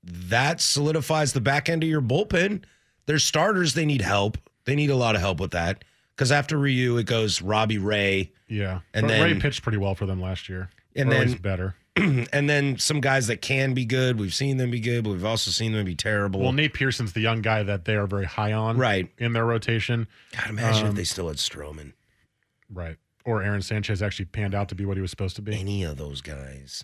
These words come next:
Speaker 2: <laughs> It'd be a
Speaker 1: Um,
Speaker 2: lot
Speaker 1: and then
Speaker 2: better.
Speaker 1: Roark and Ross Stripling at the end. I mean, this, this is a good-looking team.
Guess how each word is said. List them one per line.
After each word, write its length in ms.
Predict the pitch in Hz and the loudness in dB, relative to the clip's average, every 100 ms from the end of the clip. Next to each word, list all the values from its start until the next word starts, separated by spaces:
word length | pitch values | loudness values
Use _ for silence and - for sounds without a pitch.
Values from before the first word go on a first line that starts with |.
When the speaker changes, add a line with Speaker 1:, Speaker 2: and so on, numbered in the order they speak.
| - | -10
Speaker 2:
<laughs> 100 | - | -4
It'd 340 | 143 - 131 | -2 -2 -4
be 80 | 135 | 0
a 40 | 107 | 2
Speaker 1:
Um, 320 | 101 98 98 | 4 4 2
Speaker 2:
lot 80 | 92 | 2
Speaker 1:
and 120 | 127 | 2
then 160 | 120 107 | 2 2
Speaker 2:
better. 120 | 117 | 2
Speaker 1:
Roark 440 | 120 117 117 - | 2 2 0 0
and 120 | 110 | 0
Ross 240 | 101 101 98 | 2 2 0
Stripling 420 | - 107 98 92 | 0 -2 -2 -2
at 80 | 87 | -2
the 120 | 92 | 0
end. 260 | 95 90 - | 0 0 -2
I 100 | 160 | 0
mean, 180 | 208 202 | 0 0
this, 200 | 339 - | 0 -2
this 240 | - 381 392 | 0 -2 0
is 140 | 392 | 2
a 80 | 415 | 0
good-looking 760 | 226 - 196 214 196 165 175 127 | -2 0 2 4 2 2 0 0
team. 440 | - 135 104 62 | 0 0 -2 -4